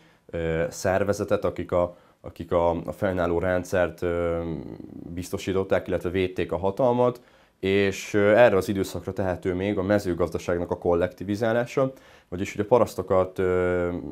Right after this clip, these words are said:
termelőszövetkezetekbe kényszerítették. Ö, ugye ez nem volt olyan, ö, nem volt olyan erőszakos, mint, ö,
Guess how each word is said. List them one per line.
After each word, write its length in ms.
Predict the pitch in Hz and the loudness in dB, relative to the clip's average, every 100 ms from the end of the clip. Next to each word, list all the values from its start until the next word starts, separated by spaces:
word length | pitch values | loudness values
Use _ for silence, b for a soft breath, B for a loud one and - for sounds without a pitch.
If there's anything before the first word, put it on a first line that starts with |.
| 104 | -6
termelőszövetkezetekbe 1300 | - 101 92 85 80 87 85 - 87 85 87 82 85 | 0 2 2 0 -2 0 -2 -2 -6 -4 -6 -4 -4
kényszerítették. 880 | - 95 - 123 139 151 156 156 156 B B B | -4 -4 -2 -4 -2 -2 0 -2 -4 B B B
Ö, 440 | 104 110 110 110 107 - | 0 2 2 0 -4 -4
ugye 200 | 113 123 | 0 2
ez 100 | 151 | 2
nem 140 | 170 | 4
volt 220 | 117 101 | 4 4
olyan, 340 | 107 98 98 98 | 2 2 0 0
ö, 280 | 98 95 | 0 0
nem 260 | 95 98 120 | -2 0 2
volt 160 | 117 113 | 2 2
olyan 120 | 98 | 2
erőszakos, 680 | 107 92 - 87 92 85 - | 2 2 0 -4 -4 -4 -6
mint, 340 | 87 85 82 | -8 -8 -4
ö, 220 | 87 87 | -2 -2